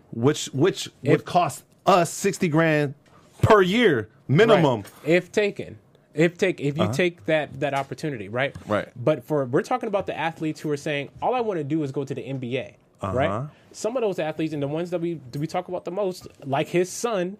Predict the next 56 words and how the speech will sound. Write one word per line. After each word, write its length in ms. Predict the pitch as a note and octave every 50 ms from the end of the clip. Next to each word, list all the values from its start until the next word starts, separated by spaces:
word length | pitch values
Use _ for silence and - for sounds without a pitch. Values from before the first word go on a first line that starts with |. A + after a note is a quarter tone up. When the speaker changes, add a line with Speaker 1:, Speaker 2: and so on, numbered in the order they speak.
| - -
Speaker 1:
Uh-huh. 240 | - F#2+ F2+ F2+ F2 G#2+ C3+ B2
Speaker 2:
go 160 | A#2 D3 D#3
to 80 | F3
college 380 | F3 - G3+ F#3+ F#3+ F#3 F3 -
for 160 | - - B2+
one 380 | A#2+ A2+ A2+ C3 D#3+ G3+ A#3 G3+
year 340 | E3 C#3+ C3+ C3 C3 C#3+ D3
Speaker 1:
Yeah. 180 | - G2+ F#2 G2 G#2+ -
Speaker 2:
and 100 | C#3+ D3+
then 80 | D#3+ D#3
immediately 560 | C#3+ C#3 D3 E3 F#3 G3 F3 C#3+ C3+ D3 C#3+
try 140 | C#3+ - C#3
to 60 | C3
enter 220 | F#2+ B2 B2 - B2
the 100 | A2+ G#2+
draft. 380 | - A2+ G#2+ F2+ E2+ - - - - - -
Speaker 1:
Right. 80 | -
Speaker 2:
If 80 | - B2+
they 120 | D3 C#3+
find 260 | C#3+ - D#3+ E3 E3 E3+
out 100 | D#3 C#3+
that 100 | C#3+ B2
they're 100 | C#3 B2+
not 260 | A#2+ C3 C#3+ - C#3
capable 240 | - E3+ D#3 E3 D#3+
for 100 | - F3+
the 80 | E3 D#3+
draft, 260 | D#3 E3 E3 E3 -
they'll 80 | E3 D#3
stay 140 | - E3 D3
another 240 | C3+ D3 D#3 D#3+
year. 120 | C#3 A2+ A2
They're 100 | C#3 F#3
not 140 | A#3+ G#3 F3+
saying 200 | - G3 F3+ F3
because 180 | D#3 D3 D#3+ D3
they 100 | D3 D3
wanna 160 | D#3 D3 C#3+
take 220 | C#3+ - C#3 - -
economics 520 | D3 C#3 C3 A#2+ B2 D3 F3 E3 C#3 -
two 160 | - - F3+ D#3
oh 80 | A#2+
two 380 | A2 - - C#4+ C#4 A#3+ A3+ - _ -
Speaker 1:
Okay. 200 | - B2+ - -
Speaker 2:
the 40 | D3
second 260 | C#3+ E3 D3+ D#3 D3+
year. 100 | D3 D3+
They're 100 | D#3 F3+
taking 240 | - - F3+ E3 E3+
because 200 | D#3 - E3 C#3+
they 40 | D3
wanna 140 | C#3+ C#3+ C3+
raise 160 | C3+ C3+ B2
their 140 | A#2+ A2+ G2+
draft 420 | G2 - G#2+ B2+ D3+ E3+ F3 -
stock, 300 | - - - F2+ E2+ -